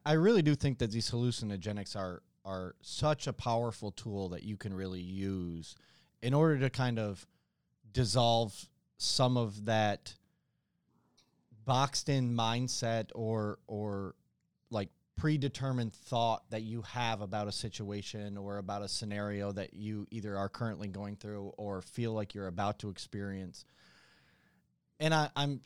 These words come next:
really excited to kinda see where the, the whole movement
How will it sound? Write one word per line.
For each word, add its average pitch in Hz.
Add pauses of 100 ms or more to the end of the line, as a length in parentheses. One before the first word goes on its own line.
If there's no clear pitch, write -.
(460)
really 190
excited 139
to 127
kinda 120
see 131
where 107 (200)
the, 98 (540)
the 113
whole 113
movement 117